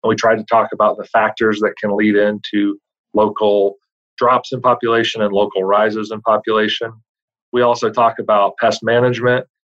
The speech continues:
Uh, we had a couple of episodes that we dedicated to the history of D D T, which is actually way more exciting than it might sound at the outset. It was a very, very controversial process throughout its whole history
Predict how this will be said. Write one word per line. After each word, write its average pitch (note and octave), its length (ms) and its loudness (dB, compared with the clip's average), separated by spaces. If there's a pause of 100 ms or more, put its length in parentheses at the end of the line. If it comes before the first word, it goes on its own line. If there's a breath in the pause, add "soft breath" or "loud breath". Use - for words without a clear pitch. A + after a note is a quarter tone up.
(140)
Uh, G2+ 60 2
we G#2 100 0
had G#2+ 140 2
a G2 60 -2
couple A#2+ 260 0
of A2 140 0
episodes A2 420 -2
that G#2+ 100 -2
we G#2 100 -2
dedicated G#2+ 580 0
to G#2+ 100 2
the G2 100 -4
history A2 440 0
of F#2+ 120 0
D A2+ 160 2
D G#2+ 160 2
T, B2+ 400 0 (280 loud breath)
which G#2 120 -2
is G#2 100 0
actually A2 520 0 (260)
way A#2+ 120 2
more A#2+ 200 2
exciting A2+ 460 0
than A2 180 2
it G#2+ 160 -2
might A2 180 0
sound A#2+ 360 0
at G#2 100 -4
the B2 80 0
outset. A#2 520 0 (360)
It A#2 60 2
was A2+ 140 2
a A2+ 80 0
very, A2 520 0 (120)
very A2 320 0
controversial A2 760 0
process A#2 500 0
throughout A2 260 2
its G2+ 180 -6
whole A2 180 0
history B2+ 540 0